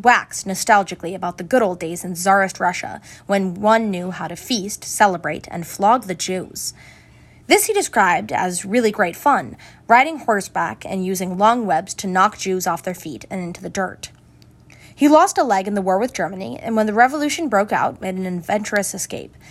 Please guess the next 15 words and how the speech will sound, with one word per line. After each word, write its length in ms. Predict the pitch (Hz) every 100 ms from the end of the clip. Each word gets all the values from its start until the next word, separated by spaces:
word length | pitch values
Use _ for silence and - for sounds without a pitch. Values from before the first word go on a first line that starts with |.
| -
finally 420 | - 247 311 339
landing 520 | 311 214 185 175 190 233
in 180 | 196
Sinanfu 600 | 185 226 214 214 - 151
with 160 | 185 208
Chang. 480 | - 269 202 - - _ _ _ _ _ - _ -
Merkulov 600 | 339 381 320 208 180 180
was 140 | 196
born 320 | - 214 214
to 120 | 202 185
an 80 |
elite 260 | 180 208 349
family 500 | - 190 175 170 160
in 140 | 196
Vladivostok. 960 | 170 190 196 180 - 170 - - - -